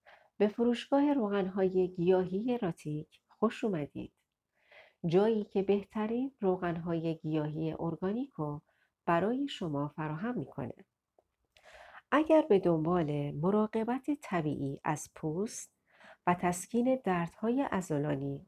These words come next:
و مفصلی هستید، روغن کوسهٔ راتیک انتخابی عالیه.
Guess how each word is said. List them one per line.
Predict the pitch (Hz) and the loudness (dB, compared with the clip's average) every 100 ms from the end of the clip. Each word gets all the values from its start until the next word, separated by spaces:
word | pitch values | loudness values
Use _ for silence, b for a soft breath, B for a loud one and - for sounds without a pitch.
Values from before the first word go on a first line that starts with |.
| 143 | -4
و | 202 | 0
مفصلی | 254 247 - - 214 233 | 0 -2 -6 -4 -2 0
هستید، | 214 151 - - 135 127 _ _ B B B B B | -2 -4 -6 -8 -8 -8 _ _ B B B B B
روغن | 180 208 240 277 285 | 6 6 6 2 0
کوسهٔ | - 202 - 226 240 254 | -2 -4 0 0 2 2
راتیک | 233 165 - 156 156 - - _ _ _ - | 0 0 -2 -4 -4 -6 -18 _ _ _ -2
انتخابی | 180 165 160 - 147 156 208 226 | -2 -2 -6 -6 -4 -2 -2 -2
عالیه. | - 170 180 214 220 - 170 | -2 -2 -2 -4 -4 -6 -10